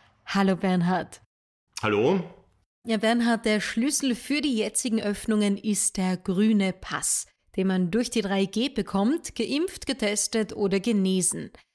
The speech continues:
Speaker 1: Aber was erlaubt die neue Verordnung konkret?
Speaker 2: Also,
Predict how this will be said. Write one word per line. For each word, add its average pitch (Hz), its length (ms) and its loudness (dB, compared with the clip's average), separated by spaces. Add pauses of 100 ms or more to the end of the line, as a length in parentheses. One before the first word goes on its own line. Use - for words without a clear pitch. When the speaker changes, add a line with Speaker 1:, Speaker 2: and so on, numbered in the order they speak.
(220)
Speaker 1:
Aber 208 260 0
was 226 240 0
erlaubt 208 560 0
die 254 80 2
neue 202 380 4
Verordnung 185 720 2
konkret? - 840 -2 (760)
Speaker 2:
Also, 147 240 2